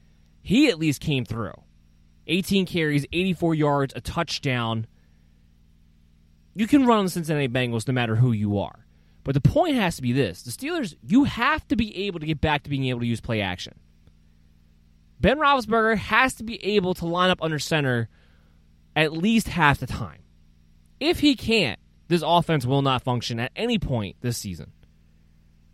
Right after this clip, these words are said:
And you're gonna watch the Steelers go eleven and oh and maybe not win a game for the rest of the year. I don't think they beat the Colts next week. Not with the way they're playing. I don't think they suddenly get right there. I mean, this first half, they look completely broken. They were able to spark something in the second half, but still.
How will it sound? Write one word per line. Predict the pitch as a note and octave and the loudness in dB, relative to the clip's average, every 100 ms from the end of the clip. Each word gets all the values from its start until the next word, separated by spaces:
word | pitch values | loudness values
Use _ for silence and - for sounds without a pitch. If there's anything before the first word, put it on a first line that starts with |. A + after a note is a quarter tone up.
| _ _ - | _ _ -2
And | A#2 | 4
you're | F#3 | 6
gonna | A3+ G#3 | 6 6
watch | F#3+ G3 - - | 6 4 2 -6
the | |
Steelers | D3 F#3 F3+ D3+ | -6 2 2 2
go | E3 | 2
eleven | C#3+ C3+ D3+ D#3+ | 2 2 2 2
and | D3+ | 2
oh | D3 F3+ G3 _ _ | 2 2 -2 _ _
and | - B2+ | -4 -2
maybe | A#2+ D#3+ F3 | 2 2 2
not | F3 C#3 | 0 0
win | D3+ | -2
a | |
game | B2 C#3 C#3 | 0 -2 -2
for | B2 | -2
the | |
rest | A#2+ B2+ A2 | 0 0 -2
of | |
the | G#2+ | -4
year. | A2 G2 - _ _ _ _ _ _ _ - | -4 -4 -8 _ _ _ _ _ _ _ -8
I | A2 | -2
don't | D#3+ | 0
think | F#3 | 0
they | E3+ | 0
beat | D#3 C#3+ | -2 -4
the | |
Colts | - C#3+ C3+ | -2 -2 -2
next | C3 B2+ | -6 -4
week. | C3 - _ _ _ _ _ _ _ | -8 -8 _ _ _ _ _ _ _
Not | A2 C3 | -8 -4
with | D3 | 0
the | E3 | 2
way | E3 | 4
they're | D3+ | 2
playing. | C3+ F3 C#3 | 2 0 0
I | G#2+ | 0
don't | C#3+ | 0
think | D3 | 0
they | D3 | -2
suddenly | D#3 C#3+ | -2 -2
get | C3 D3 | -2 -4
right | A#2+ C3+ - | -2 -4 0
there. | C#3 D3+ C#3+ _ _ _ _ _ _ _ _ _ _ _ _ _ _ _ _ _ _ _ _ _ _ _ - | 0 0 -2 _ _ _ _ _ _ _ _ _ _ _ _ _ _ _ _ _ _ _ _ _ _ _ -4
I | |
mean, | B2 | 2
this | E3 - | 2 2
first | E3 D3 - | 0 0 2
half, | C#3+ C#3 | 0 2
they | |
look | B2 A#2+ | 0 -2
completely | A#2+ G#2 - D3 A#2 A#2+ | -4 -6 -4 -2 -2 -4
broken. | F2+ A#2+ C#3+ C#3 A2+ | 0 2 4 2 0
They | A#2+ C3+ | 0 -2
were | C3 C#3 | -4 -4
able | G3+ G#3+ | 0 2
to | A#3+ | 0
spark | - E3+ F#3 | -2 -2 -2
something | - E3+ D3 | -2 -2 -2
in | |
the | A#2+ | -4
second | F3 E3+ D#3 | -4 -4 -2
half, | B2+ | -4
but | G2+ | -6
still. | - F#3+ D#3+ - | -8 -4 -4 -4